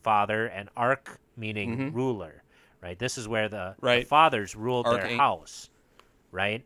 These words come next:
Speaker 1: And, uh,
Speaker 2: Mm-hmm.
Speaker 1: they were not only, um, the fathers of, you know, the family, but they were also, um, the priests. And so Abraham does sacrifices, Isaac does sacrifices,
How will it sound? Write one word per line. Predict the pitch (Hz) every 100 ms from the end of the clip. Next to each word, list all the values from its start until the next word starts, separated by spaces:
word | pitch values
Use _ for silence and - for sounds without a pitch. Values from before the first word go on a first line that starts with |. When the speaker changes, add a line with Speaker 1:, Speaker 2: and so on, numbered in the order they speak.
| -
Speaker 1:
And, | 110 110 104 104
uh, | 98 104
Speaker 2:
Mm-hmm. | 117 120
Speaker 1:
they | 113
were | 120 120
not | 120 131
only, | 123 117 113 104 101
um, | 90 87 80 78 _ _ _ _ _ _ _ _
the | 101
fathers | - 117 127 107 85 110 - - _ _ _
of, | 107 101 92 - _ _
you | 110
know, | 92
the | 90
family, | - 131 135 95
but | 95 95
they | 101
were | 95
also, | 92 95 - 92 90 87 _ _ _ _ -
um, | 87 85 82 82 _
the | -
priests. | - 127 110 - - - - - _ -
And | 101 95
so | - 101 98
Abraham | 110 113 117 120 110
does | 104 101
sacrifices, | 110 98 98 98 95 90 95
Isaac | 98 101 95
does | 101 90
sacrifices, | 95 90 92 - 90 85 95 90